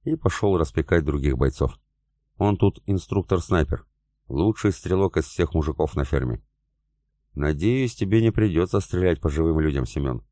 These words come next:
Это тебе не манекен», сказал он напоследок с укором. «Ваши бы слова, да Богу в уши», прошептал я, стоило ему достаточно отдалиться, чтобы не услышать,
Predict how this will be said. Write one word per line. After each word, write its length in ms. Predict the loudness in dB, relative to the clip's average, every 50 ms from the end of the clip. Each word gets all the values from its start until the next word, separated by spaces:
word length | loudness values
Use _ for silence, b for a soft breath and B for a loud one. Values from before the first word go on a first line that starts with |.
| _ _ _ _ _ _ -2
Это 220 | 0 0 0 0
тебе 240 | 0 0 2 4 4
не 100 | 4 4
манекен», 520 | 4 4 2 2 0 0 0 0 0 -2 -6 _ _ _ _ _ _ _ _
сказал 400 | -8 -4 -2 0 2 2 2 2
он 100 | 2 2
напоследок 640 | 0 0 0 -2 0 2 2 2 2 0 -4 -6
с 100 | -6 -8
укором. 420 | -8 -4 -2 -2 -2 -2 -2 -4 -8 _ _ _ _ _ _ _ _ _ _ _ _ _
«Ваши 480 | -10 -8 -4 -2 -2 -2 -2 0 0 0
бы 140 | 2 2 0
слова, 440 | 0 0 -2 -2 0 0 0 -2
да 140 | 0 0 0
Богу 360 | 0 2 0 0 2 2 0
в 80 | 0 0
уши», 320 | 0 -2 -2 -2 -6 -6 -6 -8 _ _ _ _ _ _ _ _ _ _ _
прошептал 520 | -2 0 0 2 0 0 2 2 2 4 4
я, 240 | 4 4 4 2
стоило 380 | 0 -2 0 2 4 4 6 6
ему 180 | 4 4 4 4
достаточно 640 | 2 2 2 2 2 2 2 -2 -2 0 0 0
отдалиться, 500 | 0 0 2 2 2 4 2 2 0 0
чтобы 360 | -2 0 0 0 2 4 4 4
не 120 | 4 2
услышать, 640 | 2 2 0 -2 -2 -2 -2 0 0 -2 -4 -4